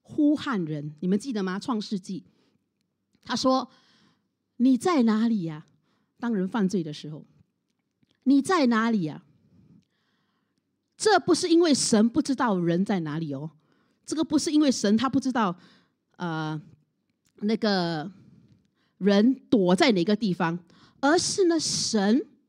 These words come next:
他主动去寻找躲避他的人。比如说，今天你，我们玩一个，玩一个游戏的时候，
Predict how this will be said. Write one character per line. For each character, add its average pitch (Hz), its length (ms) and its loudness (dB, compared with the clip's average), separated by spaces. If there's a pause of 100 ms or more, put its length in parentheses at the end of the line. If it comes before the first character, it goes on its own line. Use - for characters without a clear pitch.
(260)
他 - 180 -12
主 170 560 -6
动 311 240 -4 (540)
去 - 120 -4
寻 240 640 -2
找 151 320 -10 (140)
躲 170 240 0
避 262 320 -4
他 - 160 -10
的 180 140 -12
人。 151 200 -16 (1400)
比 262 120 0
如 349 100 2
说， 427 220 0
今 392 180 -2
天 403 240 0 (600)
你， 233 680 2
我 202 60 -6
们 392 120 -2
玩 311 180 2
一 330 40 -4
个， 247 480 -2 (800)
玩 202 180 -4
一 262 40 -2
个 349 100 0
游 247 140 2
戏 269 200 -2
的 190 80 -4
时 185 200 -4
候， 180 240 -6